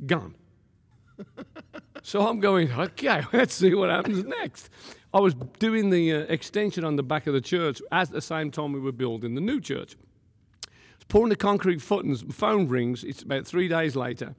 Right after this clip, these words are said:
Young man who now is our usher at our church. He was there today. Uh, long story for that one. Another miraculous thing. But Hugh called me from the oncologist. And I wasn't gonna answer the phone 'cause I was pouring the f-,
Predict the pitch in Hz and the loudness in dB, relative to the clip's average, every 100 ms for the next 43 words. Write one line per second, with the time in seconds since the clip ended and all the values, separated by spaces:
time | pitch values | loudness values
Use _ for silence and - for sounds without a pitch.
0 | _ - - - _ - 147 208 190 170 | _ -20 -20 -20 _ -2 2 2 2 2
1 | 147 151 147 151 151 147 143 139 165 156 | 2 2 2 2 0 0 -2 -4 -4 -4
2 | 135 131 127 131 127 - 117 135 - 135 | -4 -4 -4 -6 -4 -2 -2 -2 -4 -6
3 | 123 127 127 131 123 117 135 151 - 127 | -4 -4 -4 -4 -4 -4 -6 -8 -12 -10
4 | 120 127 123 139 - 156 139 123 123 123 | -10 -8 -6 -6 -4 -2 0 0 -4 -4
5 | 123 139 123 131 147 135 127 120 123 117 | -4 -2 0 2 2 2 0 -2 -6 -6
6 | - 123 131 160 - - - - - 135 | -6 -4 -4 -8 -18 -20 -20 -20 -2 2
7 | 139 - - - _ - - 202 202 - | 2 0 -12 -20 _ -14 0 0 0 2
8 | 202 202 151 131 123 135 135 131 156 147 | 2 2 0 -4 -2 -2 -2 -2 -2 -2
9 | 117 104 - - _ _ _ _ - _ | -4 -8 -16 -20 _ _ _ _ -20 _
10 | _ - 135 147 156 151 160 147 147 139 | _ -4 0 2 2 2 0 -2 -2 -2
11 | 131 127 - 180 147 147 127 160 147 123 | -2 -4 -2 0 0 -2 -2 0 0 0
12 | 117 - | -6 -12